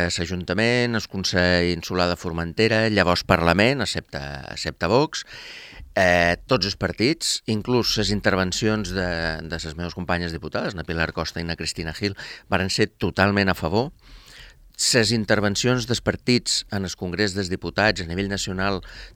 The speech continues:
totes varen ser a favor, com era d'esperar, Vox no, i la sorpresa va venir en, eh, en la intervenció del Partit Popular,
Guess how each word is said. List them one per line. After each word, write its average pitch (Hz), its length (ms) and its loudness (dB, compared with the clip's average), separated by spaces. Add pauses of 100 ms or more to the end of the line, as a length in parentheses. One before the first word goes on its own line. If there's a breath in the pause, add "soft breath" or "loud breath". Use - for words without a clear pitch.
(200)
totes 104 320 4
varen 85 160 2
ser 82 220 0
a - 20 -16
favor, 95 320 -4
com 69 240 -8
era 71 160 -6
d'esperar, 73 400 -2
Vox 87 400 2
no, 139 220 0 (500 loud breath)
i 87 560 -2
la 90 240 -2
sorpresa 98 480 0
va 101 160 2
venir 98 400 -4
en, 80 640 -6 (680 soft breath)
eh, 76 340 -2
en 87 160 -6
la - 80 -8
intervenció 73 400 -6
del - 80 -10
Partit 120 240 -6
Popular, 85 380 -6